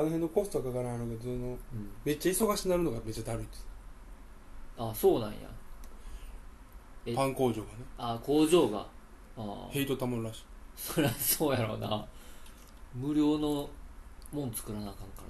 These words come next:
Speaker 2: らな、
Speaker 1: うん。
Speaker 2: この人ら。
Speaker 1: 何の話やった？
Speaker 2: 覚えてない。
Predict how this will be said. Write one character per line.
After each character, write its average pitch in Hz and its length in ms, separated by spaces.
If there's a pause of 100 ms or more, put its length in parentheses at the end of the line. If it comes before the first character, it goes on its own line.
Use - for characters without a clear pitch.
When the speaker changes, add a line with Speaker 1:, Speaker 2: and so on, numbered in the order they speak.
Speaker 2:
ら 120 60
な、 107 80 (220)
Speaker 1:
う 113 40
ん。 107 140
Speaker 2:
こ 107 100
の - 120
人 - 160
ら。 - 60 (3000)
Speaker 1:
何 101 80
の 90 60
話 139 200
や 117 60
っ - 60
た？ - 80 (1900)
Speaker 2:
覚 113 220
え - 20
て 117 100
な 95 60
い。 92 40